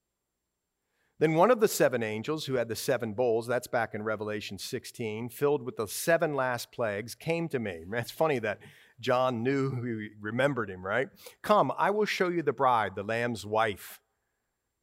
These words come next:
And see, again, some people think that's the New Jerusalem.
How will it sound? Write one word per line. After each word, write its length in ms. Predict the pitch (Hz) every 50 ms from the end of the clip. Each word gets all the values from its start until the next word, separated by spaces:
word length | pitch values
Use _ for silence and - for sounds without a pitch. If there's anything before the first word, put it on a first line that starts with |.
| _ _ _ _ _ _ _ _ _ _ _ _ _ _ _ _ _ _ _ _ _ _ _ _ _ _ _ _ _ _ _ _
And 80 | 110 104
see, 220 | - 131 120 113
again, 400 | 110 123 127 127 107 85 82 82 - _ _ _ _
some 220 | - - 127 117 107
people 240 | 131 127 107 117 113
think 180 | - 127 113
that's 240 | - 123 117 117 -
the 100 | - 123
New 160 | 117 120 123
Jerusalem. 760 | 113 107 117 120 123 120 - - 123 123 123 123 127 123 117